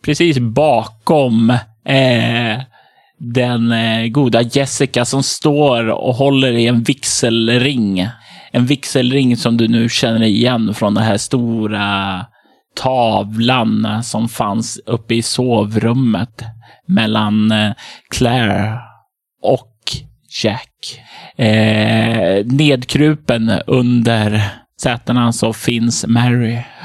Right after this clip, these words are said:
och, eh, Charmaine.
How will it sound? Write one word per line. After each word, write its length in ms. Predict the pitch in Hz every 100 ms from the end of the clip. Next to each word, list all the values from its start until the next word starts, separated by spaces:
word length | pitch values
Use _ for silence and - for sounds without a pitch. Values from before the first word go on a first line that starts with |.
| 165
och, 380 | - 117 - -
eh, 680 | 107 113 113 113 110 107 107 - - _ _ - -
Charmaine. 760 | 135 110 113 120 127 113 95